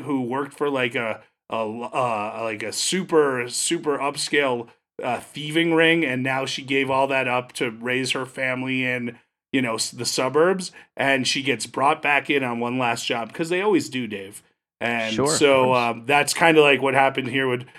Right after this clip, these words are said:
Speaker 1: Bob Odenkirk. Although what I love about this is, like,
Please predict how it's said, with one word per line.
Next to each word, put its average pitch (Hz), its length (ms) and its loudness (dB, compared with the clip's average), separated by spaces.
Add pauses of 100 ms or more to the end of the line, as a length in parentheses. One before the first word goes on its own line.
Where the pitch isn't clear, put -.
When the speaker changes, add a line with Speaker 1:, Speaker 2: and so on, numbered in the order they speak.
(200)
Speaker 1:
Bob 135 200 4
Odenkirk. 143 520 2
Although 151 300 8
what 151 160 8
I 147 100 6
love 180 260 10
about 170 360 8
this 170 340 6
is, 139 220 2
like, 131 360 0